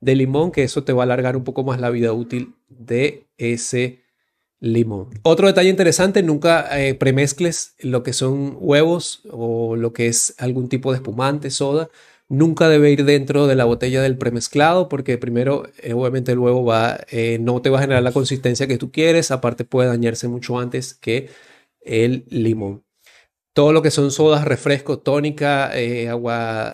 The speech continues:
agua con gas, no deben colocarse en un pre-batch porque aunque eso esté bien sellado, siempre se va a ir yendo un poco, eh, el gas, se va a ir un poco la, la soda del producto, así que se recomienda que estos productos los entregues directamente aparte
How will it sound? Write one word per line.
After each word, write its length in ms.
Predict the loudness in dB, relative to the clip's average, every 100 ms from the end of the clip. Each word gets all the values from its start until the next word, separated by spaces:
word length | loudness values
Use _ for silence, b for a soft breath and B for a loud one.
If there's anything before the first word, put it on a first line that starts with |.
| -6
agua 260 | -4 -2
con 220 | -4 -4
gas, 340 | 2 2 0 -4
no 220 | 0 2
deben 260 | 4 2 2
colocarse 460 | 0 0 0 0
en 60 | -4
un 80 | -2
pre-batch 460 | 0 2 2 -2 -8
porque 220 | -4 -2
aunque 180 | -2 -4
eso 160 | -6
esté 180 | -2 0
bien 180 | 2 2
sellado, 460 | 0 0 2 0
siempre 320 | 0 -4 -4 -6
se 140 | -4
va 100 | -2
a 60 | 0
ir 180 | -2 -6 b b b
yendo 240 | b -2 -2
un 100 | -2
poco, 420 | -4 -2 -4 -4 -6
eh, 240 | -2 0
el 140 | 0 0
gas, 240 | 0 0
se 100 | 0
va 80 | 0
a 40 |
ir 80 | 0
un 120 | -2
poco 580 | -4 -4 0 0 0 -4
la, 380 | -4 -2 -2 -4
la 220 | -4 -4
soda 320 | -2 0 2 2
del 120 | 0
producto, 440 | 0 0 0 -2
así 160 | -4 0
que 220 | 0 0 B B B
se 160 | 0
recomienda 480 | 2 2 0 0 -2
que 180 | 0 2
estos 280 | 0 -4 -2
productos 380 | 0 0 2
los 140 | 0 0
entregues 500 | -2 -2 -2 -2 -6
directamente 720 | -6 -6 -4 -6 -4 -4 -6
aparte 600 | -6 -2 0 0 -4 -6